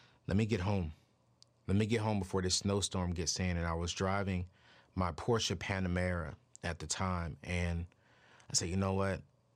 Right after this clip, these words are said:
Let me, let me get home before this snow hits, because you don't drive no Porsche in, in, in, in the snow." So I let, told my family I'm gonna go home and I'll come back for the funeral.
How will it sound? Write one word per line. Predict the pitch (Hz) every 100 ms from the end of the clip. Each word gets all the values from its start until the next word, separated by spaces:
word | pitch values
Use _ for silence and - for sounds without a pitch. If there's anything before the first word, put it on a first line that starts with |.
| _ -
Let | 92
me, | 101
let | 104
me | 107
get | 107
home | 104 101
before | 90 87
this | 90
snow | - 101
hits, | 98 98
because | - - 87
you | 110
don't | 107
drive | 95 98 87
no | 82
Porsche | - 110 92 87 71
in, | 90 87 85 - - - - - -
in, | 82 82 82 -
in, | 87 -
in | 92
the | 85
snow." | - 92 92 87
So | - 73
I |
let, | 85 95 -
told | 107
my | 87
family | 92 98 92
I'm | 87
gonna | 87
go | 82
home | 76 - 98 90
and | 80
I'll | 71
come | - 98 85
back | 95 85
for | -
the | 90
funeral. | - 92 90 87